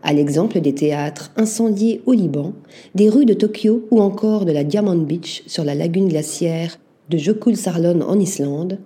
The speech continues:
célèbre endroit qui a gagné le surnom de plage de diamants pour ses blocs d'iceberg scintillant sous le soleil.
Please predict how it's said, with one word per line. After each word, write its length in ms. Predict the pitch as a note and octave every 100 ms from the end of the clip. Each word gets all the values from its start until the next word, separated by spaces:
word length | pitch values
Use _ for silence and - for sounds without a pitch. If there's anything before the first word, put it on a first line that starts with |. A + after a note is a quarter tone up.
| -
célèbre 460 | - C4 E3 C#3+
endroit 440 | D#3+ F3+ F#3+ A#3+ -
qui 80 | -
a 80 | F#3
gagné 260 | G3+ A#3+ B3+
le 100 | C#3+
surnom 460 | - G#3 G3+ G#3
de 120 | D3
plage 380 | C#3 - G#3+ F#3
de 80 | D3+
diamants 440 | C3+ C#3 C#3 D3 - _ _ -
pour 160 | - G#3
ses 180 | - G#3+
blocs 320 | D#3+ C#3 -
d'iceberg 600 | G3 G3 E3 E3+ G3 G3
scintillant 500 | - - G3 - G3
sous 160 | F#3+ D#3
le 80 | C#3+
soleil. 600 | - B2+ - - -